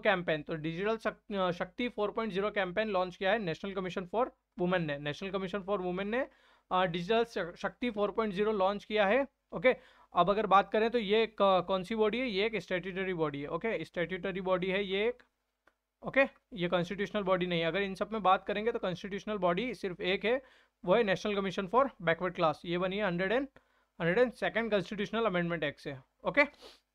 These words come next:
नीति आयोग की बात करें तो नीति आयोग, अ, ना एक स्टैट्यूटरी बॉडी है, ना ये कॉन्स्टिट्यूशनल बॉडी है। ओके, ये दोनों ही नहीं है। अ, ये एक एग्जीक्यूटिव रिजोल्यूशन से बनी हुई बॉडी है। ओके, और इसके चेयरमैन, अ, कौन है? सुमन बेरी,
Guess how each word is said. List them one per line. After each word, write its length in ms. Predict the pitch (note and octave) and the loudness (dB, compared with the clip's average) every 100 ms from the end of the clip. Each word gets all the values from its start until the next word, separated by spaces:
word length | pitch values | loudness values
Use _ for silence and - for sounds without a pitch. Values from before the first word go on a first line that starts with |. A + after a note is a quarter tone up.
| _ _ _ _ _ _ _ - | _ _ _ _ _ _ _ -6
नीति 220 | F3+ A#3+ | 4 6
आयोग 260 | A#3+ A#3+ | 8 8
की 80 | A#3+ | 6
बात 220 | A3+ A3 - | 2 2 4
करें 240 | B3 C#4+ | 4 4
तो 140 | - G#3 | 0 -2
नीति 280 | F#3 G#3 | -2 0
आयोग, 400 | G#3+ G#3+ A3+ B3+ | 4 6 6 6
अ, 200 | F3+ F3 | 6 6
ना 180 | E3+ E3+ | 6 2
एक 200 | G#3 G3+ | 2 0
स्टैट्यूटरी 520 | F3 G3 F#3 G#3 G#3 | -2 -2 -2 -2 -2
बॉडी 240 | G#3+ G#3 A3 | 0 0 0
है, 60 | |
ना 140 | A3+ F#3 | 0 2
ये 140 | G#3+ | 0
कॉन्स्टिट्यूशनल 560 | A3+ F3+ F#3+ F#3+ E3+ F#3+ | 0 -4 -4 -6 -4 0
बॉडी 280 | E3 D3 D3 | 0 0 -2
है। 60 | |
ओके, 220 | E3+ A#3 | -2 0
ये 180 | G3 F3 | 0 -2
दोनों 340 | D#3+ F3 G3 G#3 | 0 -2 0 0
ही 120 | A#3+ | 0
नहीं 240 | A3 G#3+ | 0 -2
है। 160 | A#3 C#4+ _ - - _ _ | -4 -4 _ -20 -20 _ _
अ, 300 | F#3+ F3 F3+ | 2 4 4
ये 260 | F3+ F#3+ A#3+ | 2 6 6
एक 100 | A#3+ | 6
एग्जीक्यूटिव 520 | F3 D#3+ G#3 A3 A#3+ | -2 -2 -4 -2 -2
रिजोल्यूशन 520 | A3 F#3+ G#3+ G#3 A#3 | 0 0 0 -2 -4
से 100 | A3+ | -2
बनी 180 | G#3 G3 | -2 -2
हुई 140 | G#3 | -4
बॉडी 300 | G3 F#3+ F3+ | 0 0 2
है। 160 | A3+ C#4+ - _ _ | 0 0 -8 _ _
ओके, 200 | F#3 C#4 C#4 - _ _ _ - _ A3+ | -2 0 0 -4 _ _ _ -20 _ 0
और 160 | E3+ | 2
इसके 260 | F3+ - F#3+ | 2 -2 -2
चेयरमैन, 400 | G3+ G3+ A3 A3+ | 0 0 0 4
अ, 360 | G3+ F#3 E3+ | 6 6 4
कौन 220 | E3+ G3 A#3+ | 2 2 2
है? 120 | C4+ | 0
सुमन 440 | - - F3 B3 - B3+ | -4 -4 -2 -2 -6 -6
बेरी, 380 | F#3+ D#3 D3 | -2 0 -2